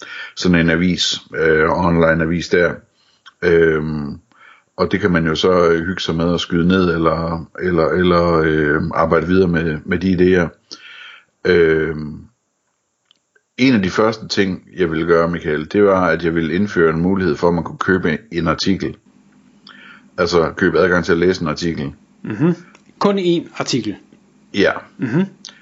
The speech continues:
Speaker 1: Fordi, altså nu, hvad hedder, jeg abonnerer på Berlingske og er rigtig glad for, for næsten alt det, de skriver, ikke? Så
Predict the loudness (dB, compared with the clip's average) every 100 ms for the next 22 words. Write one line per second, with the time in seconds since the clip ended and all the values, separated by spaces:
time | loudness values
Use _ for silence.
0 | _ _ _ _ -8 -2 2 2 0 -4
1 | -16 -20 -16 -4 -2 2 4 2 0 -4
2 | -2 2 2 4 4 4 2 2 0 2
3 | 2 2 -2 -4 0 2 2 0 -2 0
4 | 0 2 0 0 -2 -4 -2 0 -2 -4
5 | -2 -2 -2 -4 -4 -6 0 4 4 2
6 | -4 0 0